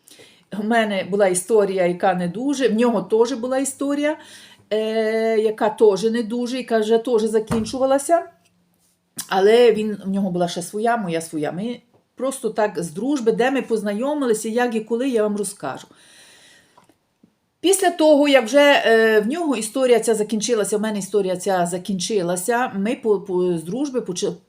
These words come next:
почали дружити ще більше, і нас почало помаленьку-помаленьку, я почала придивлятися, що він зовсім до життя хороший мужчина,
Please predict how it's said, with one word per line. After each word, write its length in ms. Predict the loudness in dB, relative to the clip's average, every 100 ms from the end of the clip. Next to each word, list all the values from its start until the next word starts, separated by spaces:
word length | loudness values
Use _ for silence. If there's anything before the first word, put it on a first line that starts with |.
| _
почали 400 | -8 -4 0 0
дружити 460 | 0 -4 -4 -4 -4
ще 160 | -4 -4
більше, 380 | -4 -6 -6
і 140 | -4 -4
нас 220 | -4 -4
почало 580 | -6 -6 -2 0 2 0
помаленьку-помаленьку, 1080 | -2 -4 -2 -2 -4 -6 -6 -4 -4 -2 0
я 120 | 0
почала 380 | -4 -4 -4 -2
придивлятися, 720 | -4 -4 0 0 -2 -8 -6
що 140 | -6
він 240 | -4 -4 -2
зовсім 420 | 0 0 -2 -6
до 120 | -6
життя 360 | -6 -4 -4 -2
хороший 440 | -4 -4 -4 -6
мужчина, 600 | -6 -6 -4 -4 -4 -8